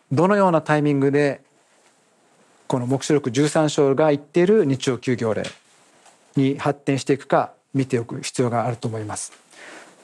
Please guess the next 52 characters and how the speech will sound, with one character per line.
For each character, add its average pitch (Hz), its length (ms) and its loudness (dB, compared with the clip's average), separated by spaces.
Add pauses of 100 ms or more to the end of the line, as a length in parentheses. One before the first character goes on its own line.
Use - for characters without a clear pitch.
(1200)
本 147 140 0
当 143 60 -2
に 131 120 -2
混 170 200 -2
沌 170 160 0
の 151 140 2
中 143 200 -2
か 120 100 -4
ら 107 160 -4
秩 - 260 -2
序 147 160 2
と 123 60 -6
い 113 100 -8
う、 - 60 -16 (880)
こ - 100 -2
れ 147 80 4
を 139 260 4
今、 120 300 -2 (400)
も 131 120 2
う 123 40 -4
ど 170 200 4
う 196 40 4
な 160 80 4
っ - 60 -8
て 127 100 -4
い - 20 -6
く - 40 -10
か、 127 100 -4
も 131 160 2
う 135 40 4
我 160 160 4
々 160 360 2
に 160 120 2
は 127 100 2
分 135 200 0
か 180 80 2
ら 185 80 2
な 139 120 0
い - 20 -6
よ 104 100 -8
う - 20 -10
な 92 120 -12 (120)
状 120 160 -4
態 113 140 -4
に 107 40 -6
な 104 60 -6
っ 101 40 -8
て - 120 -14
い - 20 -10
ま 101 80 -12
す。 - 160 -16 (1200)
で、 160 360 2